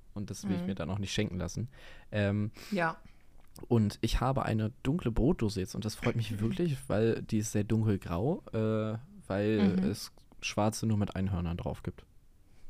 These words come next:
Speaker 2: Ah. Ja, würde auch zu dir passen. Das kleines
Speaker 1: Ja.
Speaker 2: Einhorn.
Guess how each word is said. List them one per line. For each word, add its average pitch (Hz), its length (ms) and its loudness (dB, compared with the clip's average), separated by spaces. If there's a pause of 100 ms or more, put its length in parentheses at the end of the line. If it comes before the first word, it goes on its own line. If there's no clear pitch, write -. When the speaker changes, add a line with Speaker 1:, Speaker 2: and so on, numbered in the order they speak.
(520)
Speaker 2:
Ah. 196 240 -2 (580)
Ja, 151 160 -4
würde 165 220 -4
auch 175 80 -6
zu - 140 -14
dir 160 120 -4
passen. 160 340 -8 (200)
Das - 100 -16
kleines 170 300 -2
Speaker 1:
Ja. - 60 -4
Speaker 2:
Einhorn. 175 280 -4